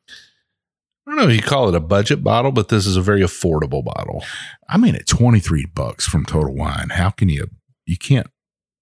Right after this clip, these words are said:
Speaker 2: knock an eye to it. Um, and it, they're a small distillery. Uh, they're doing great things down there. They got some,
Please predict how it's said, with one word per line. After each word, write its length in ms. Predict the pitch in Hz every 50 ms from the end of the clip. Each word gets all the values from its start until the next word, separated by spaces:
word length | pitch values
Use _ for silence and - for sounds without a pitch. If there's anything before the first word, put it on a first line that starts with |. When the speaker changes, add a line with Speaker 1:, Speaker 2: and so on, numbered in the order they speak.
| _ _ _ _
Speaker 2:
knock 340 | 90 92 85 82 87 87 -
an 80 | 80 67 -
eye 300 | 62 67 73 73 73 -
to 220 | - - 110 -
it. 120 | 65 - - _ _ _ _ - - - - _ _ _
Um, 320 | - 87 87 85 85 82 -
and 160 | 92 104 110
it, 100 | 113 110 -
they're 160 | 113 117 120
a 60 | 110
small 440 | - - - 104 98 101 104 101 98
distillery. 840 | 87 92 - - - 92 90 92 92 90 90 92 92 92 92 87 78 -
Uh, 440 | 85 85 80 78 78 78 73 67 65 - - - - - - - - _ _ _ _ _ _ _ _ _ _ _ _ _ _ _ _
they're 100 | 104 101 87
doing 280 | 87 107 101 101 92
great 220 | 90 92 90 82 -
things 240 | 90 87 90 82
down 200 | 78 92 90 87
there. 340 | 87 85 87 90 90 95 120
They 80 | 127 127
got 180 | 139 135 123
some, 260 | - - 123 110 101